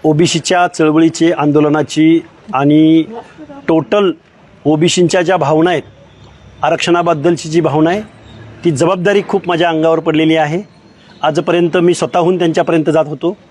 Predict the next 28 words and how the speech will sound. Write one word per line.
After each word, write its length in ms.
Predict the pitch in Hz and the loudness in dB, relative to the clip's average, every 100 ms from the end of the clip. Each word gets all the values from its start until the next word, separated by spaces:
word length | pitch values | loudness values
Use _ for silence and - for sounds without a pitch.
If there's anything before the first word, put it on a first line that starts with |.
| - - - | -20 -12 -2
पण 80 | |
ओबीसी 380 | 147 165 185 208 | 2 2 2 2
बांधवांनी 440 | 185 170 170 170 170 | 0 0 0 0 0
आता 420 | 165 165 170 180 - _ _ - - - - - 156 | -2 -2 -2 -4 -10 _ _ -20 -20 -20 -20 -4 2
एवढी 140 | 180 | 2
महागडी 420 | 180 147 180 190 | 2 0 0 2
गाडी 200 | 208 190 | 2 2
मला 180 | 185 175 | 2 0
दिली. 300 | 160 165 175 214 _ _ _ - | 0 2 2 0 _ _ _ -8
ही 100 | - | -4
चळवळ 300 | 170 202 202 | -2 2 2
कुठेही 320 | 214 190 214 233 | 2 0 0 0
थांबली 220 | 185 175 | 0 2
नाही 140 | 175 165 | 2 0
पाहिजे. 260 | 151 143 | 0 0
कुठल्याही 520 | 170 - 165 180 196 | -2 -2 -2 0 0
गावात 380 | 190 180 170 185 180 _ - - 143 | 0 0 2 0 -2 _ -20 -10 -2
गाडीविना 480 | 165 196 190 175 151 - _ _ | 0 2 2 0 -2 -10 _ _
किंवा 160 | - 165 | -2 -2
कुठल्याही 840 | 147 143 170 185 185 160 214 226 208 | -2 -2 0 0 0 0 2 2 0
अडचणीविना 680 | 165 175 208 220 196 175 139 _ _ - _ | -2 -2 0 2 2 0 -4 _ _ -20 _
त्या 160 | 160 175 | -2 -2
ठिकाणी, 520 | 170 151 170 175 196 | -2 -2 2 2 2
अ, 260 | 160 160 156 | 0 0 0
कुठलीही 400 | 131 139 170 214 | -2 -4 0 0
अडचण 280 | 175 165 175 | 0 0 2
येऊ 180 | 160 | 2
नये 180 | 156 180 | 2 0